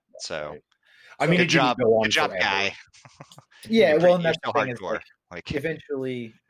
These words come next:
Speaker 3: we distracted him enough that the ship sank, and then our, we just respawned f-, two minutes later with a new ship
Speaker 2: Yeah.
Speaker 1: Right.
Speaker 3: at a different place, so.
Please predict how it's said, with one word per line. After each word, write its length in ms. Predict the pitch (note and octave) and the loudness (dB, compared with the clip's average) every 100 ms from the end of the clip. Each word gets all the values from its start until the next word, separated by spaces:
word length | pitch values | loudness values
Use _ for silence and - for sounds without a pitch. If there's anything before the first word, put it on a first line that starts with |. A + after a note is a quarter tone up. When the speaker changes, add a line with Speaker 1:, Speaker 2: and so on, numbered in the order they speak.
| _ B2+ | _ -10
Speaker 3:
we 320 | B2 A2 F2+ | -8 -8 -10
distracted 480 | A#2 - A2 A2 G#2+ | -14 -6 -4 -4 -4
him 120 | G#2 | -4
enough 260 | G2+ G2 - | -4 -8 -12
that 140 | F#2 | -16
the 60 | - | -16
ship 320 | - G#2+ - | -8 -8 -6
sank, 300 | F#2+ F2+ F2+ | -8 -8 -10
and 80 | E2+ | -14
then 140 | E2+ | -12
our, 160 | F2 G2 | -10 -8
we 100 | C3 | -6
just 300 | B2 B2 - _ _ _ _ _ _ C3 | -6 -8 -12 _ _ _ _ _ _ -4
respawned 380 | B2+ - A2 G#2+ | -2 0 -2 -2
f-, 100 | G#2+ - | -12 -8
two 140 | C3 | -4
minutes 240 | G#2 G#2 | -4 -2
later 240 | A2+ G#2+ G2+ | 0 0 0
with 120 | G#2 | -4
a 40 | |
new 140 | G2+ G2 | -6 -6
ship 340 | - G#2 - | -2 -2 -4
Speaker 2:
Yeah. 260 | E2 D#2 D#2+ | -8 -6 -6
Speaker 1:
Right. 440 | D#2 C#2+ C#2+ C2 - | -6 -6 -6 -8 -6
Speaker 3:
at 60 | A#2 | -6
a 120 | G#2+ | -4
different 240 | G#2 F#2+ F#2 | -6 -6 -6
place, 440 | F2 E2 - - | -6 -6 -12 -16
so. 300 | - - - | -16 -14 -14